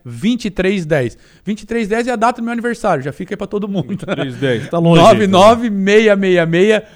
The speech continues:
Speaker 1: vinte e três dez. Chama a gente no, oh, ah, não, Rangel, não consegui anotar o número. Vá ali, tem Ciclos Vitale no Instagram, tem a Funerária Nossa Senhora da Conceição, chama a gente lá, nós vamos entrar em contato.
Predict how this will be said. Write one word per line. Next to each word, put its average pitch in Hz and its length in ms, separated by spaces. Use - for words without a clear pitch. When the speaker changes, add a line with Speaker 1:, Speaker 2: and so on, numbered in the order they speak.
Speaker 1:
vinte 190 440
e 202 60
três 190 400
dez. 151 440
Chama 247 320
a 226 40
gente 208 220
no, 190 160
oh, 254 140
ah, 302 180
não, 277 140
Rangel, 226 280
não 240 180
consegui 226 400
anotar 214 300
o 185 80
número. 180 400
Vá 254 120
ali, 262 180
tem 220 240
Ciclos 233 400
Vitale 175 520
no 147 120
Instagram, 127 440
tem 220 140
a - 20
Funerária 226 460
Nossa 202 220
Senhora 170 280
da 156 80
Conceição, 147 400
chama 240 380
a 208 60
gente 185 280
lá, 139 160
nós 175 160
vamos 226 180
entrar 196 240
em 185 60
contato. 160 400